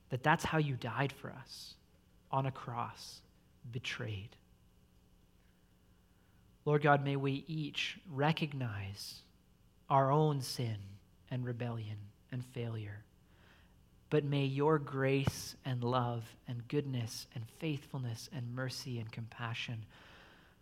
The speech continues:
overshadow that with so much brightness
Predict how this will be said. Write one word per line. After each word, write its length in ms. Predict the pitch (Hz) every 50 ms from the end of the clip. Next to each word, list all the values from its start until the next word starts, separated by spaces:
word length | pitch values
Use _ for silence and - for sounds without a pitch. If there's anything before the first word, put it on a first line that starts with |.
| _ _ _ - _ _ _
overshadow 720 | - 214 196 185 180 175 160 - - 151 135 139 143 139 131
that 240 | 123 120 113 117 -
with 140 | 139 131 -
so 300 | - - - 170 165 170
much 260 | 165 160 - - -
brightness 680 | 127 120 117 120 - 117 104 101 107 - - - -